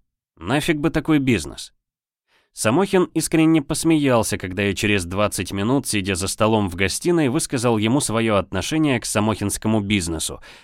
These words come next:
и сказал, что если бы он отдавал дела в руки управляющего, пусть и самого дельного, через год от бизнеса остались бы только пух и перья, или рожки да ножки.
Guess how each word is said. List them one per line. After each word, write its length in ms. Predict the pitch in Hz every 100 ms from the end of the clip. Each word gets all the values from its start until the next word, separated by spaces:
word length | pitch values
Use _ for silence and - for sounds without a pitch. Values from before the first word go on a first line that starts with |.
| _ -
и 80 |
сказал, 420 | 87 - 92 175 175
что 200 | - 127
если 300 | 147 - 127
бы 160 | 120
он 200 | - 135
отдавал 420 | 123 95 110 139 113
дела 320 | 107 120 135
в 80 | 117
руки 200 | 139 120
управляющего, 880 | 101 104 101 170 175 135 107 92 - _ _ -
пусть 300 | 131 - 113
и 60 |
самого 460 | 110 113 110 107 127
дельного, 500 | 110 101 80 64 - _ _ _ -
через 340 | - 107 95
год 260 | 90 165 156
от 120 | 98
бизнеса 480 | 92 147 156 143 123
остались 460 | 107 - 143 123
бы 120 | 101 113
только 320 | 117 98 101
пух 380 | - 143 - -
и 80 | 127
перья, 480 | 127 117 160 147 - _ _ -
или 200 | 214 196
рожки 460 | 135 107 180 - 101
да 160 | 85
ножки. 460 | 82 101 - 85